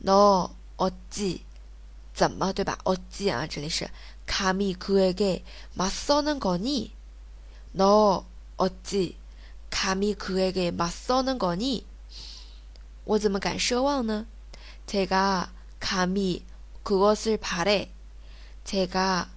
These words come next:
감히 그것을 바래.那这边的话，감히啊，都是就是敢，怎么敢，对吧？嗯，其实意思是不敢咯，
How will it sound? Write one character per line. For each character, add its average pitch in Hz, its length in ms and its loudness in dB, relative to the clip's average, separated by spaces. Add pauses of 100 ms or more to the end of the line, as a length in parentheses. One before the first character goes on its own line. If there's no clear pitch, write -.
(280)
감 175 300 -4
히 180 260 -2 (320)
그 202 200 -2
것 214 280 4
을 208 120 0
바 185 260 -4
래. 175 180 -2 (600)
那 233 120 -4
这 226 160 0
边 220 160 2
的 208 120 0
话， 208 200 -4 (440)
감 180 220 -2
히 185 240 -2 (340)
啊， 175 180 -2
都 285 160 -2
是 - 160 -6
就 254 100 0
是 208 160 -4 (260)
敢， - 380 0 (160)
怎 - 140 -6
么 185 160 -2 (240)
敢， - 160 -4 (3000)
对 220 100 0
吧？ 190 240 2 (140)
嗯， 214 280 4
其 254 120 0
实 277 100 2
意 285 100 2
思 254 160 -4
是 226 300 0 (320)
不 359 100 2
敢 - 280 -2
咯， 202 280 -4